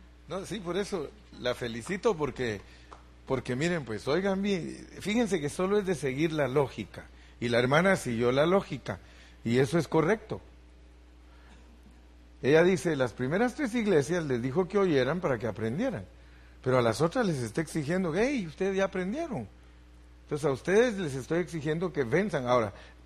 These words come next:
ustedes se van a dar cuenta por qué el Señor actúa de esa manera.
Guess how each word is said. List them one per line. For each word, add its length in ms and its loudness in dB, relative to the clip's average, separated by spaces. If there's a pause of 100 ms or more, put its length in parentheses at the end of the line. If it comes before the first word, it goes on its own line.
ustedes 380 2
se 100 4
van 140 4
a 80 6
dar 180 6
cuenta 300 0
por 400 -2
qué 300 0
el 120 -6
Señor 360 -2
actúa 380 0
de 80 0
esa 180 -8
manera. 340 -10